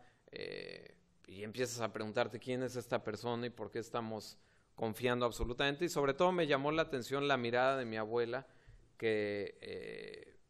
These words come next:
se volvió además la intérprete, porque ya no le entendíamos nada a mi abuela, por, por, porque con la embolia, pues... El, el, eh, la manera de hablar era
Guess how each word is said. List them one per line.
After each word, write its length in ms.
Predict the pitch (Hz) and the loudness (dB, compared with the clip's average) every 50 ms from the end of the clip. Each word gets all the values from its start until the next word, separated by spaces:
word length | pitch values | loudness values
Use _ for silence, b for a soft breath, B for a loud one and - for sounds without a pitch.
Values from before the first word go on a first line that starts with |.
| _ _ - | _ _ -18
se 180 | - - - 147 | -10 -4 0 2
volvió 300 | 135 135 143 139 165 180 | 4 6 6 6 8 6
además 280 | 190 180 175 180 175 170 | 6 6 6 4 2 4
la 100 | 170 151 | 2 0
intérprete, 560 | 135 - 151 147 135 - 135 113 104 107 104 | 2 4 4 2 4 2 -2 -2 -2 -4 -6
porque 360 | 107 107 104 - 113 107 107 | -6 -6 -6 -4 -4 -2 2
ya 160 | 110 127 131 | 4 6 6
no 140 | 139 143 147 | 6 4 0
le 140 | 147 143 131 | 0 0 -2
entendíamos 640 | 120 110 113 113 110 113 120 120 120 120 117 107 107 | -2 -2 -4 -4 -2 0 0 0 0 0 -2 -4 -2
nada 300 | 113 117 117 113 110 107 | 0 0 2 2 0 0
a 20 | |
mi 140 | 107 104 104 | -2 -2 -4
abuela, 500 | 104 101 107 113 113 113 113 110 101 - | -4 -4 -2 -2 0 0 -2 -2 -4 -4
por, 180 | 110 107 104 | -6 -6 -6
por, 320 | - - - 104 101 98 90 - - - | -6 -8 -8 -6 -6 -8 -10 -14 -14 -8
porque 480 | - 107 98 98 - - - 104 101 - | -6 -6 -6 -6 -10 -6 -6 -6 -6 -4
con 180 | - 110 110 | -4 -2 0
la 60 | 107 | 0
embolia, 480 | 110 110 110 113 117 120 120 123 127 123 | 0 0 2 4 4 4 6 4 2 2
pues... 220 | - 107 98 - b b b b b b b b | 0 -6 -6 -6 b b b b b b b b
El, 220 | - - 101 104 - | -4 -2 -2 -2 0
el, 540 | - 107 104 104 104 101 101 98 98 98 98 | 2 0 2 2 0 0 -2 -2 -4 -4 -4
eh, 360 | 98 95 95 95 87 82 - - - - - - - | -4 -4 -4 -4 -6 -8 -10 -12 -16 -18 -20 -14 -8
la 160 | - 110 110 | -4 -2 0
manera 300 | 110 113 117 123 127 135 | 2 4 4 6 8 8
de 40 | 131 | 8
hablar 380 | 120 113 113 117 123 127 127 | 8 8 6 6 6 6 8
era 580 | 123 123 117 117 110 107 101 98 92 90 92 90 | 8 6 6 6 4 2 2 0 -4 -6 -10 -12